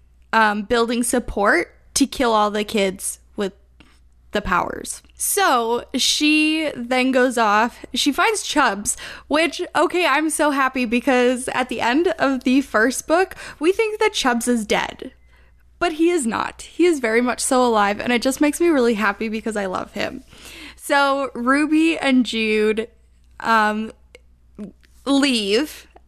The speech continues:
the Children's League. They, they just kinda sneak away from Monop, and they're like, "Okay, bye, we're leaving." And so Vidya finds them,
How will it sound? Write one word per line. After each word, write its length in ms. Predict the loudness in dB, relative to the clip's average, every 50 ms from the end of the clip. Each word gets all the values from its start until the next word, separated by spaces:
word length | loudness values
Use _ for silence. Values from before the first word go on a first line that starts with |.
| _ _ _ _ _ _ _ _ _ _ -16 -16 -16 -8 -2
the 140 | -2 -2
Children's 600 | 0 0 0 0 0 0 0 0 0 0 0 0
League. 280 | -2 -2 -2 -2 -2 -2
They, 280 | 0 0 -2 -2 -6 -14 _ _ -20 -20 _ _ _ _ _ _ _ -20 -20 _ _ -20 -20 _ _ _ _ _ _
they 160 | -2 0 0
just 240 | 0 0 0 -2 -2
kinda 260 | -2 0 0 2 2
sneak 300 | 0 0 0 0 2 2
away 220 | 4 2 2 2 2
from 180 | 0 0 0
Monop, 340 | 0 2 2 2 2 2 0
and 140 | 0 0 0
they're 80 | 2 2
like, 260 | 2 2 0 0 0
"Okay, 200 | 0 0 0 0
bye, 260 | 0 0 2 2 2
we're 160 | 2 0 0
leaving." 440 | 0 0 0 0 0 0 2 0 0 0 -4 -12 -14 -16 -16 -18 -18 -20 -20 -20 _ _ _ 0
And 460 | 2 4 4 4 2 0 -2 -6 -6 -6 -6 -8 -6
so 480 | -2 0 2 2 2 2 2 0 -4 -6
Vidya 420 | -4 -2 0 2 2 2 2 0
finds 380 | 2 2 2 2 2 2 0 0
them, 320 | 2 2 2 2 2 0